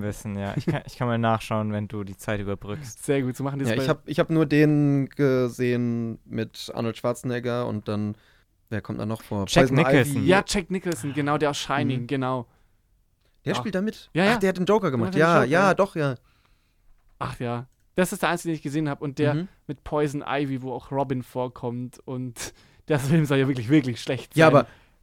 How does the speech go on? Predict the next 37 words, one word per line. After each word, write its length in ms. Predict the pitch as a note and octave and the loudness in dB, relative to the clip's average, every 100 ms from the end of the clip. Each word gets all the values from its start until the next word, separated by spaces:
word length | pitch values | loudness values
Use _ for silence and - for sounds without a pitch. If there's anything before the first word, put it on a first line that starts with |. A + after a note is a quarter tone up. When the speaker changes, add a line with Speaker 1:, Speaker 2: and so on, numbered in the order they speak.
| _ _ - | _ _ 0
Speaker 3:
da 200 | C3 A#2+ | 2 2
kommt 300 | - C3 B2 | 2 0 2
ja 100 | G#2+ | 2
auch 120 | G#2+ | 2
Bane 300 | - B2+ F3+ | 4 4 4
vor, 500 | - F3+ F3+ F3+ F3+ | 0 2 2 0 -4
so 580 | - D3+ D3 D3 D3 D3 | -8 0 2 4 4 0
Speaker 2:
Mhm. 60 | - C#3+ | -2 0
Speaker 3:
in, 300 | C#3+ C#3 C3+ | 2 0 -2
in 240 | C3 C3 | -4 -4
der 540 | B2 A#2+ A#2 A#2 A#2 B2 _ _ _ _ - | -2 2 2 0 -4 -10 _ _ _ _ -20
Form, 420 | - C3+ A#2 A#2 | 0 4 4 4
wie 100 | C3+ | 0
er 60 | B2+ | 2
da 160 | G#2+ | 2
ist. 360 | B2 C3+ - - | 2 0 -6 -6
<laughs> 240 | A#2 A2+ | 0 0
Speaker 1:
Ja. 20 | G#2 | 0
Speaker 3:
Finde 220 | C#3 C#3+ | 0 0
ich 100 | B2+ | 0
ein 100 | B2+ | 0
bisschen 480 | B2+ C3+ B2 B2 B2 | -2 0 -2 -2 -4
weird. 320 | C3 B2+ D3+ | -2 -2 0
Also, 240 | C#3 B2+ A#2 - - _ _ _ _ | 0 2 2 -2 -20 _ _ _ _
da 120 | C3+ | 0
mag 160 | B2 B2 | 2 2
ich 140 | A#2+ | 0
den, 500 | - B2 A#2+ A#2 A#2+ - | -4 -2 0 -2 -4 -4
den 140 | A#2 | -2
neueren 760 | A#2 A#2+ A#2+ B2 A#2 A#2+ A#2+ C3+ _ _ _ _ _ | 0 -2 -4 -6 -4 -6 -8 -12 _ _ _ _ _
schon 320 | - A#2 A2+ A#2 | -4 -2 0 0
deutlich 300 | A#2 A2+ A2+ | -2 -2 -6
Speaker 2:
Ich 80 | A#2 | 0
Speaker 3:
mehr. 220 | A2+ B2+ | 0 0
Speaker 2:
mag 80 | C#3+ | -2
allgemein 380 | C#3 D3 C3 - | 0 0 -4 -4
eigentlich 260 | C#3+ D3+ | -4 -4